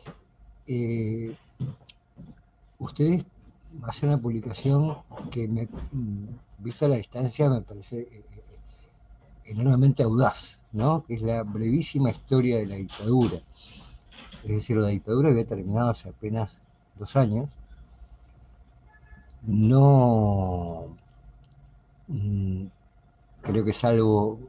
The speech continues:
que, que fuera del ambiente de los entendidos, la <clears throat> idea de hacer una historia de temas tan recientes no, no era un, una, una idea en circulación.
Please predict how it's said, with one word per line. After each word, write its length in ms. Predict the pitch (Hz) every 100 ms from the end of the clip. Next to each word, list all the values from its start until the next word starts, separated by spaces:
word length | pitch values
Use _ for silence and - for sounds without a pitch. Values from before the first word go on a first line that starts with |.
| 110 -
que, 140 | 98 -
que 100 | -
fuera 360 | - - 135 131
del 160 | 110 92
ambiente 560 | 87 98 117 120 -
de 60 | 98
los 220 | 90 -
entendidos, 680 | 95 90 90 92 120 127 - - - - - - - 104
la 440 | 95 101 101 107 - -
<clears throat> 220 | 233 -
idea 640 | 143 113 135 135 135 135
de 100 | 113
hacer 300 | 95 - - -
una 180 | -
historia 560 | - - - 123 117 120
de 80 | 104
temas 340 | 120 110 98
tan 320 | - 110 107 98
recientes 800 | 98 - 117 113 98 117 110 - _ - - _ _ _ _
no, 440 | 104 92 92 92 113
no 260 | 98 95
era 240 | 123 135 117
un, 380 | 98 90 85 85 -
una, 440 | 92 92 90 85 85 92 - - - - - - - - - -
una 160 | 120 104
idea 200 | 104 117
en 60 |
circulación. 840 | 104 117 95 104 95 - 139 123